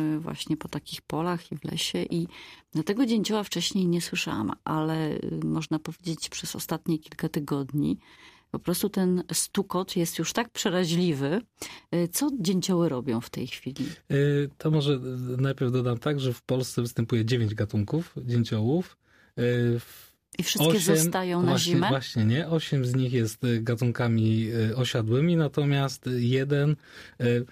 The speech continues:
Speaker 2: który zupełnie nie wygląda jak dzięcioł, a natomiast należy do rodziny dzięciołów, czyli krętogłów.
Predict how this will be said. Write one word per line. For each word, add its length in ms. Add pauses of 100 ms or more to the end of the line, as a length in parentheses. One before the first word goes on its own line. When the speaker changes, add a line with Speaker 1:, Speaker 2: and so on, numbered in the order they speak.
(300)
Speaker 2:
który 300
zupełnie 460
nie 120
wygląda 440
jak 180
dzięcioł, 420
a 200
natomiast 640
należy 480
do 100
rodziny 420
dzięciołów, 440
czyli 220
krętogłów. 800